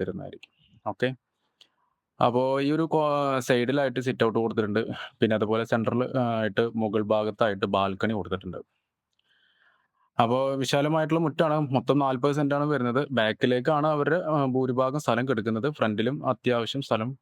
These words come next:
വരുന്നുണ്ട്. തൃശ്ശൂർ ജില്ലയിലെ മായന്നൂരാണ് ഈ ഒരു വീട് നിലനിൽക്കുന്നത്. പിന്നെ നല്ല അതിമനോഹരമായിട്ടുള്ള ഒരു ഏരിയയിലാണ് ഈ ഒരു വീട് സ്ഥിതി ചെയ്യുന്നത്. മുറ്റത്ത് ഊഞ്ഞാലുണ്ട്, അതുപോലെ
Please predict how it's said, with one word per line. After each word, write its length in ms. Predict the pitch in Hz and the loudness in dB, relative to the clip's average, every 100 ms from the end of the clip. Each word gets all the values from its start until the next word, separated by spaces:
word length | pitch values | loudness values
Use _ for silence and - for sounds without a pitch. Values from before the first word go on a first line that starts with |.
| 120 | -4
വരുന്നുണ്ട്. 360 | 104 104 101 143 | -2 -2 -4 -6
തൃശ്ശൂർ 340 | - - 117 | -6 -4 -2
ജില്ലയിലെ 260 | 113 113 131 | -2 -2 0
മായന്നൂരാണ് 760 | 131 104 107 107 110 120 143 | 0 0 0 -2 -2 -2 -2
ഈ 200 | 143 120 131 _ | -4 -4 -8 _
ഒരു 240 | 113 117 160 185 _ - _ _ | -6 -6 -6 -14 _ -20 _ _
വീട് 320 | 120 107 135 156 - | 0 2 -2 -4 -4
നിലനിൽക്കുന്നത്. 640 | 110 101 95 92 92 92 - _ _ _ _ _ _ _ _ _ - _ _ _ | -2 0 -4 -6 -10 -12 -18 _ _ _ _ _ _ _ _ _ -20 _ _ _
പിന്നെ 180 | 131 131 | 0 2
നല്ല 220 | 139 143 | 2 0
അതിമനോഹരമായിട്ടുള്ള 960 | 151 139 147 147 139 143 151 151 143 151 | -2 0 -2 0 0 0 2 0 0 0
ഒരു 360 | 147 147 147 131 | 0 -2 0 0
ഏരിയയിലാണ് 500 | 123 123 135 131 131 | 0 0 0 0 -2
ഈ 200 | 127 120 | -2 -4
ഒരു 140 | 123 | -2
വീട് 300 | 123 110 139 | -2 -2 -4
സ്ഥിതി 480 | - _ _ 110 104 | -8 _ _ -2 0
ചെയ്യുന്നത്. 440 | 101 95 90 87 - _ _ _ _ _ _ _ _ - | -2 -2 -2 -4 -8 _ _ _ _ _ _ _ _ -6
മുറ്റത്ത് 260 | 101 107 | -2 0
ഊഞ്ഞാലുണ്ട്, 520 | 113 110 107 107 113 110 | 0 0 0 0 0 0
അതുപോലെ 360 | 107 104 104 | 0 -2 -2